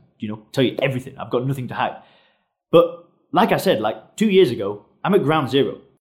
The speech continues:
and I've got nothing, right? I have very little skills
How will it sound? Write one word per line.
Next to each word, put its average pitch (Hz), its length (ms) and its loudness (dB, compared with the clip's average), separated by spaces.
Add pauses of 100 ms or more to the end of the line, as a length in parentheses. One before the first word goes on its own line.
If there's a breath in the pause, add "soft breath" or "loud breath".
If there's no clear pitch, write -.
(100)
and 131 520 0 (260)
I've 165 160 0
got 143 180 4
nothing, 135 300 -8 (160)
right? 135 300 -4
I - 40 -12
have 101 260 -8 (140)
very 135 220 2
little 120 240 -4
skills 180 460 -2